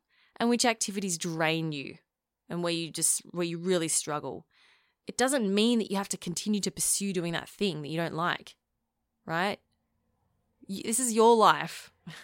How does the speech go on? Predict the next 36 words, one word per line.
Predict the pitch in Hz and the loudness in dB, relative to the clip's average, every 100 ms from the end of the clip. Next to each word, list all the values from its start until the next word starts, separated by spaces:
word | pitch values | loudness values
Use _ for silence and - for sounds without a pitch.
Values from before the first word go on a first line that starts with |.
| - _ - - - - | -20 _ -20 -16 -16 -2
You | 220 233 | 6 10
need | 247 262 | 10 10
to | 240 | 6
decide | 202 - 196 190 170 170 | 2 6 6 8 6 2
what | 180 | 0
it | 175 | 4
is | 220 175 | 4 4
that | |
you | 190 190 185 | -2 0 0
want | 180 | 0
to | |
do | 165 170 165 | 0 0 0
and | 160 | -2
not | 156 - | -4 -4
do. | 143 143 151 _ _ _ _ _ _ _ _ _ _ _ _ _ - _ | -6 -6 -10 _ _ _ _ _ _ _ _ _ _ _ _ _ -20 _
All | - | 2
right, | 175 - | 2 2
so | |
that's | - | -2
number | 240 214 | 0 2
two. | 233 214 - - - | 2 2 -2 -14 2
Number | 214 220 | 4 4
three, | 233 - - 202 202 220 202 165 156 - _ _ _ _ _ _ | 0 -8 -8 0 2 4 2 -2 -6 -12 _ _ _ _ _ _
slightly | - 220 202 | -2 0 2
not | 190 175 | 2 2
work-related, | 190 190 190 175 170 | 2 2 2 2 2
but | 175 - | -2 -4
still | - 233 | 2 4
really | 214 214 | 6 4
important. | 196 220 220 196 - | 4 2 0 0 0
I | 208 240 | 4 4
learned | 233 233 208 226 226 - _ _ | 4 4 4 2 -2 -12 _ _
how | - 220 214 | -2 2 2
to | - | 2
buy | 208 202 190 190 196 | 2 4 6 4 4
property. | - 233 233 220 214 170 - | 2 0 0 0 2 0 -2